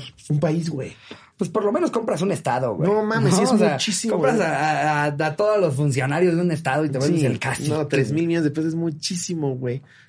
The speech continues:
Speaker 1: Es una locura, cabrón. Si es verdad eso, ya ahorita ya están en la luna, güey, sin mamada.
Speaker 2: Pues es que, híjole, es que ya, ya, ya cuando llegas a es-, a esos números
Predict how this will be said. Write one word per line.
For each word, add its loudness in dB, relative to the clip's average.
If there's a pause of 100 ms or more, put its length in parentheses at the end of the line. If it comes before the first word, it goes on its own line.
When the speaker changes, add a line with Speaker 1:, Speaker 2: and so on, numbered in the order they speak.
(100)
Speaker 1:
Es -8
una 0
locura, 2
cabrón. -8
Si 2
es 2
verdad 2
eso, -2 (500)
ya 4
ahorita 4
ya 4
están 0
en 0
la 2
luna, 0
güey, 0
sin -2
mamada. -4 (640)
Speaker 2:
Pues -4
es -10
que, -10
híjole, -2
es -4
que -2
ya, 2
ya, 0
ya -2
cuando 2
llegas 0
a 0
es-, -6
a 0
esos -2
números 0